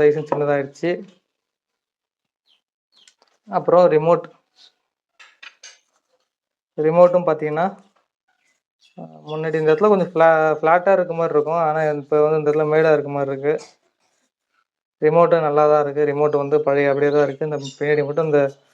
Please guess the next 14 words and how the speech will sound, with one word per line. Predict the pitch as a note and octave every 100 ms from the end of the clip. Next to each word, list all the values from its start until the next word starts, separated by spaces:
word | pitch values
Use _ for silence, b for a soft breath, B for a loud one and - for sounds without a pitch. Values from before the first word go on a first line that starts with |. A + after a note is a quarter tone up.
| _ _ _ D3+
மேல | D#3 D3+
வந்து | D3 D#3 D3
மேடா | D3+ D#3 D3
கொடுத்துருக்காங்க, | C#3 D3 C3+ C3+ D3 - -
அதுதான் | C#3+ D3 D3+ D3
தவிர | D3+ D3
மத்தபடி | C#3 C#3 C#3+ C#3
இதுல | C3+ C#3
வேற | C#3 C#3
எதுவும் | C#3+ C3+
புதுசா | C3+ C#3
எதுவும் | C3+ C3+
கொண்டு | C3+ C3+
வரல. | C3+ C#3